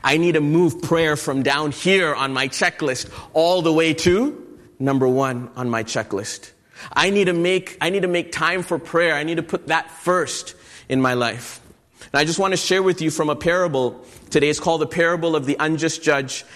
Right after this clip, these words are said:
and the persistent widow. You might have, uh, read this parable before. It's from Luke chapter eighteen. And the essence of the parable is to teach us to pray always and not to faint, to persist in prayer.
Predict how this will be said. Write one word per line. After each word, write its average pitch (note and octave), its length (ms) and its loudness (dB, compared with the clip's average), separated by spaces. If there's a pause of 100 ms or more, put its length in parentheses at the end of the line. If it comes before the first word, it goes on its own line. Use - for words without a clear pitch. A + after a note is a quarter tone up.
(140)
and C#3+ 180 0
the C#3+ 40 2
persistent D3+ 600 -2
widow. C#3 340 2 (460)
You C#3+ 100 4
might D3+ 160 4
have, C#3 380 -4
uh, C3 180 4
read D3+ 160 0
this D#3 120 -4
parable D#3 340 0
before. D3+ 340 2
It's D3 100 -6
from C#3+ 200 0
Luke D3 200 2
chapter C#3+ 380 0
eighteen. C#3+ 420 0
And C3 180 -2 (220)
the D#3+ 140 4
essence G3+ 320 -2
of F3+ 80 0
the E3+ 80 -2
parable F3+ 480 0
is D#3+ 140 -2
to D#3+ 80 -2
teach F#3+ 320 -2
us - 180 -2 (480)
to F#3+ 120 0
pray G#3 460 0
always F3 500 0
and D#3 140 0
not D#3 220 0
to E3 80 -4
faint, D3 460 -2 (240)
to G3 100 2
persist G#3 580 0
in E3 140 2
prayer. D#3+ 420 0